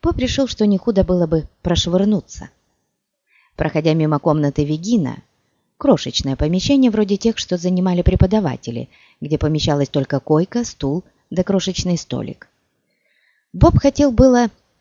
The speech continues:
постучать в дверь, чтобы войти, сесть на стул и выяснить с Вегином все раз и навсегда. Здравый смысл, однако,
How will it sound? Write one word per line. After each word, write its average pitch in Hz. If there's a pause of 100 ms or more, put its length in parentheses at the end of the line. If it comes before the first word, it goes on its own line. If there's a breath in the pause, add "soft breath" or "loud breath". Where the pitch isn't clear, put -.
постучать 165
в 139
дверь, 233 (240)
чтобы 214
войти, 214 (720)
сесть -
на 139
стул 294 (400)
и 233
выяснить 143
с -
Вегином 151
все 277
раз 220
и 208
навсегда. 160 (1500)
Здравый 240
смысл, 208
однако, 175